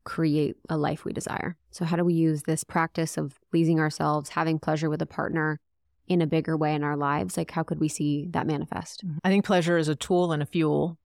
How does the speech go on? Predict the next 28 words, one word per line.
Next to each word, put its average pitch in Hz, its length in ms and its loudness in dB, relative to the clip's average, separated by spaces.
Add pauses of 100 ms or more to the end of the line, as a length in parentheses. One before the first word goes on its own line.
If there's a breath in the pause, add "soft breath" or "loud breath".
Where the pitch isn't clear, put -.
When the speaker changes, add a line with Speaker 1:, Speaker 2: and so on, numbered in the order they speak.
Speaker 2:
for 151 680 2 (240)
our 160 140 2
manifestation. 151 1120 -2
So 151 640 0 (400)
pleasure 170 580 4
is 147 260 0
like 151 220 0
putting 151 340 0
fuel 156 260 2
on 147 260 0
a 143 60 -2
fire, 147 580 0 (120)
and 156 680 2
it 175 160 0
also 175 340 2
is 156 140 4
our 156 160 4
resource. 165 720 0 (120)
So 165 340 2
if - 260 -2
we're 175 240 4
not 165 340 2
in 180 100 2
pleasure 151 460 2
and 165 140 2
we're 160 80 2
not 160 280 4
resourced, 160 680 0